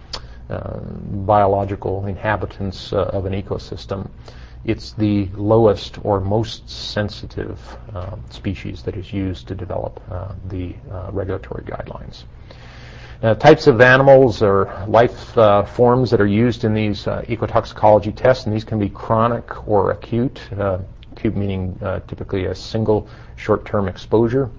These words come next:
uh, maybe a twenty-four hour test. Uh, chronic tests are repeated doses over a long period of time. Uh, these can, uh, tests can be run on bacteria, algae,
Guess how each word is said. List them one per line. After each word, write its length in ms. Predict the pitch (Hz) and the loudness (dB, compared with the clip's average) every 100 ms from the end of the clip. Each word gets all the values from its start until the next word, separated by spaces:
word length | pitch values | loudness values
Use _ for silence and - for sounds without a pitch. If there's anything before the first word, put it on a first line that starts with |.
| - - - - - - - | -18 -20 -20 -20 -20 -18 -10
uh, 140 | 90 90 | -6 -4
maybe 220 | 95 95 | -4 -6
a 40 | |
twenty-four 540 | 95 - 98 - 104 92 | -6 -6 -6 -2 -2 -2
hour 180 | 95 90 | -2 -4
test. 440 | - 117 120 - - - - - - - | -2 -4 -4 -8 -18 -18 -18 -18 -18 -6
Uh, 380 | - 92 95 - | -2 0 -2 -4
chronic 540 | - - 110 113 113 | -6 0 2 2 -2
tests 360 | - 117 110 - | 0 2 2 0
are 140 | 92 | -2
repeated 560 | 90 - - 117 113 101 | -2 -6 -6 -2 0 2
doses 360 | 101 107 120 104 | 2 0 -2 -2
over 220 | 90 90 | -2 -4
a 80 | 95 | -2
long 340 | 92 95 98 | 0 0 -2
period 440 | - 107 98 82 | -4 -2 -2 -4
of 120 | 101 - | -8 -12
time. 440 | - 110 127 139 - - - - - - - - | -4 0 0 -2 -8 -18 -18 -18 -18 -18 -18 -6
Uh, 280 | 101 95 92 104 | 0 0 0 0
these 180 | 110 110 | 0 0
can, 340 | - 104 95 - - | -2 -2 -2 -6 -12
uh, 200 | 98 95 | -6 -6
tests 280 | 95 120 110 | -2 0 0
can 240 | - 101 95 | -2 -2 -2
be 120 | 92 | -2
run 200 | 95 98 | -2 0
on 220 | 95 92 | -2 -4
bacteria, 640 | 92 - - - 113 107 92 | -6 -8 -8 0 2 4 2
algae, 460 | 98 92 98 92 | -2 -2 -2 -4